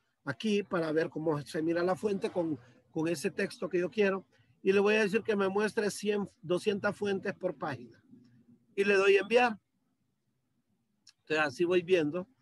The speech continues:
el tipo de letra con lo que yo escribí. Ok, esto es, eh, animación.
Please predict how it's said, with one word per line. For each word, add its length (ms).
el 120
tipo 300
de 100
letra 380
con 160
lo 80
que 140
yo 100
escribí. 500
Ok, 140
esto 320
es, 540
eh, 300
animación. 680